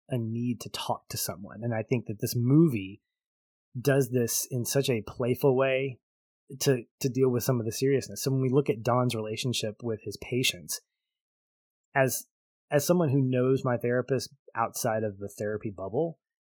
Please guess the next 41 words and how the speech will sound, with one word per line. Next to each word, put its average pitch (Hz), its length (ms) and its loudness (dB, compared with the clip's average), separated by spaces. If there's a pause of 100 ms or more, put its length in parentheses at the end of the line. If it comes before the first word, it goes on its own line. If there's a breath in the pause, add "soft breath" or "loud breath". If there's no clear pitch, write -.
(380)
I 135 120 6
feel 156 240 4
the 123 80 0
same 135 300 2
way 123 120 2
that 101 140 -8
some 120 160 -2
of 107 80 -4
his 104 120 -10
patients 113 440 -6
do. 90 200 -12
Or 98 100 -8
like, 98 220 -10
"Man, 113 300 -8
you 120 80 -6
probably 117 280 2
deal 104 140 -4
with 104 140 -8
a 95 60 -10
lot. 92 420 -10
You 127 140 -4
probably, 120 440 0
<laughs> - 40 -14
like, 143 180 -4
you 151 100 -2
don't 123 200 -2
need 120 160 -4
to 117 60 -4
hear 120 120 -6
my 101 140 -6
problems." 98 440 -6
So 131 100 4
I 127 80 6
walk 135 280 6
in 147 140 2
sometimes 110 380 -2
feeling 117 280 -4
very 101 160 -6
guilty 123 320 0
of 104 100 -2
like, 107 220 -6